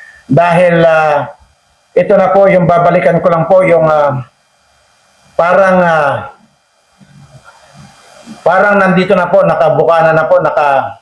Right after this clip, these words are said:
naka, pa na, naka, nakakasa na po yung gira. At, ah,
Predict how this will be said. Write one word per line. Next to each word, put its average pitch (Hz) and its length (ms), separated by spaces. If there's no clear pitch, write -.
naka, 180 480
pa 180 80
na, 180 120
naka, 170 340
nakakasa 190 560
na 175 160
po 185 80
yung 165 160
gira. 147 320
At, 196 320
ah, 170 960